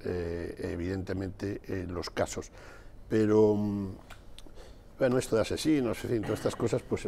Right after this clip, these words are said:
pues, eh, es verdad, pero también hay que decir, que aunque no, no es el, la cuestión fundamental que nos ocupa, es que también tiene el, el centro derecha, el centro, el centro derecha y la derecha tienen culpa de que estas cosas,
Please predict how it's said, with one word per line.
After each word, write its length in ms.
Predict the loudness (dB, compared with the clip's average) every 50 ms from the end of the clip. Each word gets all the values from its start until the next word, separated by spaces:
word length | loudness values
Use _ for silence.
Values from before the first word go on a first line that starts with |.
| -6 -6
pues, 180 | -6 -2 0 2
eh, 140 | 2 2 4 2
es 140 | 4 6
verdad, 340 | 6 6 8 10 8 8 8 6
pero 180 | 2 2 2
también 420 | -2 -2 -2 0 2 2 2 0 -2 -10 -16 -16 -16 -18 -18 -18 -18 -8 -6
hay 120 | -6 -2
que 100 | 0 0
decir, 360 | 0 0 2 2 2 2 0
que 100 | -4 -6 -6
aunque 200 | -6 -4 -4 -6
no, 240 | -4 -6 -6 -6 -6
no 320 | -8 -8 -8 -8 -6 -6 -6
es 180 | -8 -6 -8
el, 380 | -6 -6 -6 -6 -6 -6 -4 -4
la 100 | -4 -4
cuestión 480 | -4 -6 -6 -4 -4 -4 -4 -4 -6
fundamental 500 | -8 -8 -4 -4 -2 -2 -2 -2 -4 -4
que 120 | -4 -4 -6
nos 160 | -6 -6 -6
ocupa, 440 | -6 -4 -4 -4 0 2 0 0 0 -4 -14 -16 -18 -18 -18 -20 -12 -10
es 100 | -10 -2
que 120 | 0 2
también 300 | 4 4 4 4 2 2
tiene 520 | 0 0 0 0 0 -2 -2 -2 -2 -4 -4
el, 240 | -4 -4 -6 -6 -6
el 120 | -6 -6 2
centro 300 | 6 6 6 6 6 4
derecha, 380 | 4 4 2 0 -2 -6 -6 -6 -10 -16 -16 -12 -12
el 80 | -10 4
centro, 480 | 8 8 8 8 6 2 -6 -8 -8 -10 -12 -16 -18 -18 -18 -18 -16 -16 -16 -16 -18 -18 -14 -12
el 60 | 4 8
centro 280 | 10 10 10 10 8
derecha 380 | 8 8 8 6 6 4 0 0
y 80 | 2
la 140 | 4 4 4
derecha 400 | 8 8 6 6 6 4 2 2
tienen 300 | 2 0 2 2 2 0
culpa 340 | 2 0 0 4 4 4 4
de 160 | 4 2 -2
que 180 | -2 -4 -4 -4
estas 260 | -2 0 0 -2 0
cosas, 400 | -2 -4 -2 0 0 -2 -2